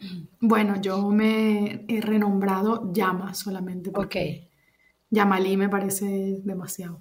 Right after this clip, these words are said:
Speaker 1: Pero bueno, hay mucha gente que le gusta decirme Yamalí.
Speaker 2: Pero ¿por qué
Speaker 1: Yo
Speaker 2: te
Speaker 1: les digo que no, pero igual me dicen así.
Speaker 2: ¿Por qué te parece demasiado Yamalí?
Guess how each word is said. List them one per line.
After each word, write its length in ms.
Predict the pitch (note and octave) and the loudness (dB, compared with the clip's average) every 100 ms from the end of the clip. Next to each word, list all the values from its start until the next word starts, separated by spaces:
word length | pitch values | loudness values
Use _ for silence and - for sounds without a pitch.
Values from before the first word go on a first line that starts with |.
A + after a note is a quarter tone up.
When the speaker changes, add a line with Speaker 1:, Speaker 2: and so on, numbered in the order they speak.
| _ - | _ -8
Speaker 1:
Pero 200 | G3 F#3+ | -6 -4
bueno, 200 | G3 G3 | -4 -2
hay 80 | G3 | -2
mucha 240 | F#3+ F#3+ | -2 -4
gente 180 | G3 G3 | -4 -4
que 60 | G3+ | -4
le 80 | |
gusta 300 | G3 F#3+ - | -4 -6 -8
decirme 320 | F#3+ G#3 F#3+ G3 | -6 -4 -2 -2
Yamalí. 440 | G3 F#3+ G#3+ A3 - | 0 0 -2 -2 2
Speaker 2:
Pero 220 | A#3+ A#3 | 4 4
¿por 160 | A#3+ | 2
qué 100 | A#3 | 2
Speaker 1:
Yo 60 | A3 | 2
Speaker 2:
te 80 | - | 2
Speaker 1:
les 100 | F3 | 2
digo 200 | G3 F#3+ | 0 0
que 100 | G3+ | 0
no, 180 | G3 A3 | -2 0
pero 160 | G#3+ F#3+ | -2 -2
igual 380 | F3+ F3+ F#3 - | -4 -8 -12 -10
me 120 | G3+ G3 | -6 -4
dicen 220 | F#3+ G3 | -4 -8
así. 240 | F3+ G#3 - _ | -10 -14 -16 _
Speaker 2:
¿Por 140 | - G#3 | -2 0
qué 140 | G3 | 2
te 100 | A3 | 2
parece 460 | A#3 G#3 F#3 G#3+ G#3 | 2 0 0 0 -2
demasiado 560 | F#3 F#3+ F3 - E3+ E3+ | -2 -2 -4 -4 -2 0
Yamalí? 440 | F#3+ F#3 E3 E3 | 0 -2 -2 -4